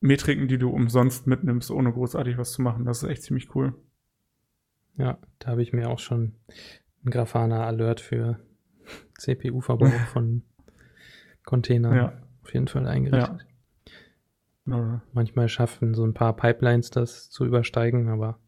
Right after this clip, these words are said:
Speaker 1: <laughs>
Speaker 2: ja, das ist ja sehr kurzweilig eigentlich nur.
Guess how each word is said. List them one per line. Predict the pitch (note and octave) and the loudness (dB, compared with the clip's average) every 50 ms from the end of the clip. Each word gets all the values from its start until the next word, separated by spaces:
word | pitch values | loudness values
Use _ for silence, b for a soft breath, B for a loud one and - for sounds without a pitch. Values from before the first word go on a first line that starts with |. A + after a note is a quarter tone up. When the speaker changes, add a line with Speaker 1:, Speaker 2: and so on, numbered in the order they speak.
| _ _ | _ _
Speaker 1:
<laughs> | - - - A#2+ B2+ A#2 - - - - - - _ _ _ - | -16 -8 -2 -2 -2 -2 -2 -8 -14 -16 -20 -20 _ _ _ -8
Speaker 2:
ja, | C3 - - - _ _ _ _ _ _ _ _ | -8 -8 -8 -10 _ _ _ _ _ _ _ _
das | _ _ - | _ _ -18
ist | C3 - - | -16 -12 -8
ja | - B2+ B2+ B2+ | -6 -6 -6 -4
sehr | B2+ B2+ B2+ A#2+ A#2 - - | -4 -6 -6 -6 -8 -14 -14
kurzweilig | - - C#3 - - - - B2 A#2+ A#2+ A#2+ - - - | -6 -6 -6 -6 -6 -6 -4 -4 -2 -4 -6 -8 -8 -10
eigentlich | C#3+ C3 C3+ C3+ - - | -8 -8 -8 -8 -10 -12
nur. | - - | -16 -16